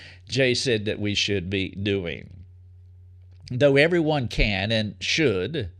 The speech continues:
care for others, most of the heavy lifting of counseling or discipleship happens among a few people rather than all the people.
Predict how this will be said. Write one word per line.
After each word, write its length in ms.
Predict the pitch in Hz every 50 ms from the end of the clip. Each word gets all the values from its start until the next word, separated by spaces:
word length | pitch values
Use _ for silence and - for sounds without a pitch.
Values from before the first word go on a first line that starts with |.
| - - - - - - - - - -
care 260 | - - 147 143 139
for 260 | 131 - 127 117 104 -
others, 560 | 113 123 127 120 110 85 82 92 110 - 127
most 320 | 123 127 135 160 165 -
of 120 | 202 190 175
the 80 | 175
heavy 260 | 160 170 175 165 165
lifting 540 | 151 147 156 165 - - - 123 120 120 117
of 180 | 120 120 110 -
counseling 640 | - - 147 143 143 143 131 - - 98 107 123
or 80 | 127 131
discipleship 920 | 127 135 - - 160 156 156 139 - 139 104 - - - 90 92 92 - -
happens 580 | - - - 139 123 123 - 139 135 131 113
among 260 | 127 120 123 123 120
a 60 | 113 101
few 240 | - - 139 151
people 440 | 143 - - 101 98 87 120 117 113
rather 300 | 110 113 120 123 123 123
than 160 | 120 131 127
all 320 | - - 127 135 127 120 113
the 100 | 98 95
people. 560 | 87 - 95 73 - - - 55 50 50 -